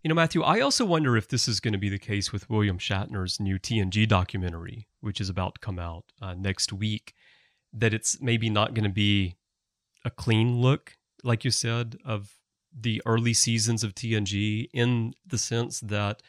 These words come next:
I think he is going to be getting into some of the,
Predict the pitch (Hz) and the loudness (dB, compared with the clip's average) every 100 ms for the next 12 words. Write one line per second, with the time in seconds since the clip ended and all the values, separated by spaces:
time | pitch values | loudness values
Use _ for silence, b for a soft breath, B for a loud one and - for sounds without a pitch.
0 | b b b b - 110 - 120 - 107 | b b b b -8 -6 -2 -2 -2 -2
1 | 101 104 - 101 98 95 90 104 95 92 | 0 0 -2 -4 -4 -4 -6 -8 -8 -8
2 | 98 95 - 107 101 95 - 107 107 98 | -8 -8 -4 -2 -2 -4 -2 0 0 -2
3 | 98 92 87 - _ _ _ _ - - | -4 -4 -6 -12 _ _ _ _ -2 0
4 | 101 98 - 98 92 98 101 87 87 87 | 0 -2 -4 -6 -6 -8 -6 -6 -6 -10